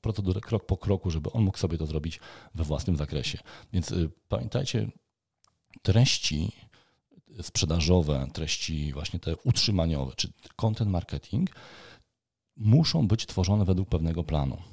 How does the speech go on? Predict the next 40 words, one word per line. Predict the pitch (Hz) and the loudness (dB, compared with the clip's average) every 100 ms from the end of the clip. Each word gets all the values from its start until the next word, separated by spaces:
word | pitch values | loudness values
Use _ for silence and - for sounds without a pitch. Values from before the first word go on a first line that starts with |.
| - _ _ | -20 _ _
Ja | 82 101 | -2 0
opracowałem | 117 107 95 101 | 0 -2 -2 -2
taką | 101 90 | 0 -2
formułę | - 80 92 101 | -2 -2 0 0
cztery | - 95 85 | -2 -2 -2
P, | - 76 - | 0 -2 -4
czyli | - - | -10 -10
planowanie, | - 71 76 71 76 113 139 170 - _ _ _ _ | -10 -6 -4 0 2 2 2 0 -4 _ _ _ _
produkcja, | 92 92 90 - - 123 139 127 | -10 -6 -6 -6 -4 -4 -4 -6
promocja | - 82 76 92 - 92 - _ | -2 2 2 0 0 -2 -2 _
i | - 92 | -18 0
pomiar. | 98 80 71 65 - _ _ _ _ _ _ | 2 2 0 -2 -4 _ _ _ _ _ _
Też | 131 | -2
podlinkuję | - 101 82 90 104 92 | 0 -2 2 0 4 2
wam, | 80 80 80 87 | 4 2 2 -2
em, | - 82 78 78 78 78 78 92 87 | -2 0 2 2 2 0 -2 -4 -6
webinar | 73 107 104 76 | 0 4 4 2
na | 76 | -4
ten | 78 78 | -4 -2
temat | 90 78 78 | 0 -2 -6
i, | 78 85 | -10 -12
i | 80 | -12
podcasty, | - - - 110 - 82 | -10 -10 0 -2 -2 -10
które, | 78 73 | -8 -8
które | - - 78 | -10 -8 -6
nagrywałem, | 76 71 76 67 71 - | -4 -4 -6 -6 -6 -4
ale | 78 78 - - - - _ | -2 -4 -6 -16 -20 -20 _
to, | - | -2
do | 127 | -2
czego | 131 123 | 0 -4
chcę | 110 123 | -2 -2
was | 113 | -2
zachęcić, | 98 - 90 - - | -2 -2 -2 -4 -6
to | |
jest | - | -6
to, | - | -4
żebyście | 90 87 - | -4 -4 -4
zaczęli, | 80 87 - 160 123 120 | -4 -2 -2 0 0 -2
em, | - 82 80 | 0 2 4
myśleć | 85 123 - 95 | 2 2 0 -4